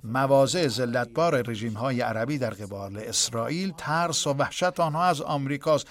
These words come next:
و نه هراس از خود اسرائیل. اگر روزی فرا رسید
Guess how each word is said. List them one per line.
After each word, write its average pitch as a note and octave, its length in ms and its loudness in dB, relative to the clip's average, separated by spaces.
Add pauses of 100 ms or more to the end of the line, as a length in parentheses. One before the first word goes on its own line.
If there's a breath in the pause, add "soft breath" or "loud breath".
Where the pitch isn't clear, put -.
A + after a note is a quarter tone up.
(220 loud breath)
و C#3+ 140 4
نه G#3+ 80 4
هراس E3 460 6
از B2+ 160 0
خود D#3+ 320 0 (140)
اسرائیل. F#2+ 580 -6 (1300 soft breath)
اگر C#3 240 6
روزی F3 360 6
فرا C3+ 280 4
رسید G2+ 580 -6